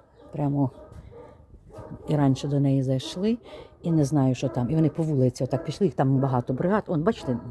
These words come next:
білий мікроавтобус стоїть, воно. Ото. От. І ото вони там. А Люда там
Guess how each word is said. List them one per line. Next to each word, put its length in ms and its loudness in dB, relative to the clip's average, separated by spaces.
білий 260 -4
мікроавтобус 720 -10
стоїть, 320 -12
воно. 180 -8
Ото. 220 -20
От. 580 -18
І 100 -14
ото 320 -8
вони 280 -10
там. 200 -4
А 120 -12
Люда 240 -4
там 240 -2